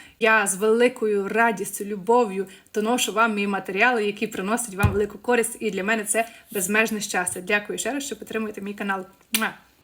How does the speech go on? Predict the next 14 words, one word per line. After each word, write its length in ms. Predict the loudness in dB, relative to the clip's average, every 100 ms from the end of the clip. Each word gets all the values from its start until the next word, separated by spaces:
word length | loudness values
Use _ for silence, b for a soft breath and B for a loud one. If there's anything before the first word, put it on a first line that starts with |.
| b b -2
Як 240 | 2 2
сказати 560 | 2 -2 4 4 4 -4
"мені 260 | -4 -4
подобається 680 | -4 0 0 2 0 0 -4
слухати 520 | -4 -6 -6 -6 -6 -6
музику"? 680 | -2 -2 -2 -6 -6 -14 _ _ b b b b b _
Ми 120 | -8
з 60 | 0
вами 220 | 0 0
це 120 | -6
скажемо 500 | -8 -2 -2 -2 -8
італійською. 640 | -8 -8 -6 -6 -8 -10 -10 _ _ _ _ _ _ _ _ _ _ _ _ _ _ _ -8
Mi 340 | -4 -4 -2 0
piace 600 | 0 0 0 0 0